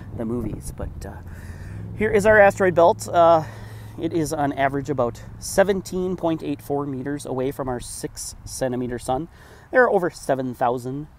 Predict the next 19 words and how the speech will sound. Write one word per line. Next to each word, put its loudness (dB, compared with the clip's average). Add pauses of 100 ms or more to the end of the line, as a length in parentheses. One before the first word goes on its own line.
(120)
objects -8
that -4
have -8
been -6
identified -2
in -4
the -10
asteroid -6
belt, 0 (440)
and -4
they -4
range -2
in -6
size 0
from -8
Ceres, -8
which -10
is -10
about, -10